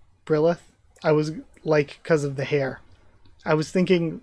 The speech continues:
like, flashback because of the graininess, but with that hair, it's Brilith. Like, I was thinking maybe flashback to her mother or somebody else from the past, but no, it's just Brilith.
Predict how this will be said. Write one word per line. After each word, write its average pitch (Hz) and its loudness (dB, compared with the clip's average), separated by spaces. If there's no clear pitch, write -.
like, 147 -2
flashback 180 -4
because 143 -2
of 139 -8
the 143 -6
graininess, 147 0
but 143 -6
with 143 -2
that 135 -4
hair, 139 -8
it's 135 -14
Brilith. 139 -4
Like, 147 0
I 147 2
was 143 0
thinking 151 0
maybe 147 0
flashback 151 -2
to 165 -2
her 151 -4
mother 143 0
or 139 -2
somebody 143 -6
else 139 -4
from 139 -10
the 135 -10
past, - -12
but - -12
no, 139 -6
it's - -12
just - -14
Brilith. - -10